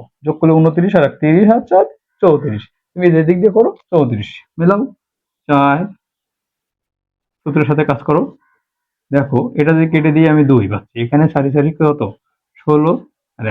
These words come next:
এক, সতেরো, দুই। তার মানে, তার মানে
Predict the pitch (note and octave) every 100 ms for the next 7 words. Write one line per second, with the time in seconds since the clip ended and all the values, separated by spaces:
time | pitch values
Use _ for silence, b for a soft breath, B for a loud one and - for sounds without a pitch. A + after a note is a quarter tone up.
0 | F#2+ - _ _ _ _ D3 D#3+ F3+ G#3
1 | - _ _ A2+ A2 F#2+ G2+ _ _ _
2 | C#3 D#3 F3 A3+ C#4 - _ _ _ _
3 | _ _ _ _ _ - D3 D#3+